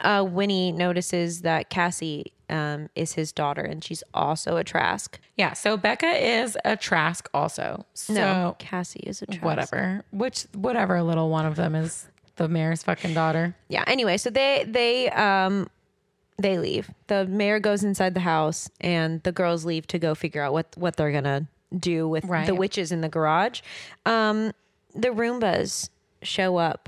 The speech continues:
Speaker 1: because they just love Mary so much.
Speaker 2: Yeah.
Speaker 1: And, and
Speaker 2: I do
Speaker 1: Roombas,
Speaker 2: too.
Speaker 1: um, yeah, that's fair. Obviously, Roombas are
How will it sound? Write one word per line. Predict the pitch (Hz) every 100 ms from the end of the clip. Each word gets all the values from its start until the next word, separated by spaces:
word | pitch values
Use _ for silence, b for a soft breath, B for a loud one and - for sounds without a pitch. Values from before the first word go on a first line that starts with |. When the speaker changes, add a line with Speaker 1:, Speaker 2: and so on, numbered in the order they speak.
| -
Speaker 1:
because | 196 190 185 180 175
they | 180 180
just | 220 226
love | 214 190 175
Mary | 175 156 143 151
so | - 139
much. | 139 113 65 - - -
Speaker 2:
Yeah. | 247 202 175 180 -
Speaker 1:
And, | 185 190 196 -
and | - 180 180 175
Speaker 2:
I | 190 196
do |
Speaker 1:
Roombas, | 185 175 170 165 185 _
Speaker 2:
too. | 185
Speaker 1:
um, | 180 170 160 175 180
yeah, | 240 190 202 -
that's | 214 -
fair. | 160 170 - B B
Obviously, | 220 220 226 214
Roombas | 196 202 190 180 175 -
are | 180 185 175 175 175